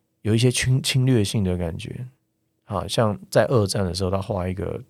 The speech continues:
格尔尼亚女，女孩，二战纳粹问他说：“这个是谁画的？”很严厉的问他：“这是谁画的？”一般人应该都吓死了。他说：“这个是你们画的。”意思就是这个，这个世代是你们创造出来的，不是我创造出来的。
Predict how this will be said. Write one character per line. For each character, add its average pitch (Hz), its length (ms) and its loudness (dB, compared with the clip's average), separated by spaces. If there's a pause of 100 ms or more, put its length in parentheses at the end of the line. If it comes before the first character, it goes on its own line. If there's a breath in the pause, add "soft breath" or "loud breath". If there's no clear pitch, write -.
格 104 160 2
尔 107 80 2
尼 92 100 0
亚 87 140 -2
女， 85 200 -6 (180)
女 90 200 -4
孩， 82 340 -8 (540)
二 123 100 -2
战 113 180 2
纳 110 140 2
粹 107 140 2
问 101 160 2
他 95 140 0
说 92 140 -2
：“这 107 120 -4
个 98 80 -2
是 101 100 -6
谁 82 200 -4
画 90 260 -6
的？” 120 80 -14 (480)
很 90 140 -2
严 95 160 0
厉 104 80 0
的 98 80 0
问 92 100 0
他 90 220 -4
：“这 98 140 -4
是 92 40 -2
谁 90 160 -4
画 85 240 -4
的？” 107 140 -12 (140)
一 - 100 -14
般 113 140 -2
人 98 80 0
应 95 40 -2
该 98 120 0
都 95 80 -2
吓 87 260 -2
死 - 160 -6
了。 104 100 -14
他 98 120 -8
说 95 240 -2 (360 soft breath)
：“这 117 120 -2
个 98 80 2
是 - 100 -2
你 90 140 0
们 82 120 -8
画 87 300 -2
的。” 110 160 -12 (640)
意 123 120 2
思 110 100 2
就 110 100 2
是 107 140 2
这 131 80 0
个， 120 80 4 (260)
这 - 80 -2
个 139 100 2
世 - 180 2
代 117 160 8
是 120 80 0
你 101 80 0
们 87 100 -2
创 110 240 2
造 101 140 2
出 92 180 -4
来 80 100 -2
的， 80 60 -6
不 - 100 -4
是 107 120 -2
我 92 100 2
创 95 160 -2
造 87 160 -2
出 90 160 -8
来 82 140 -8
的。 - 60 -14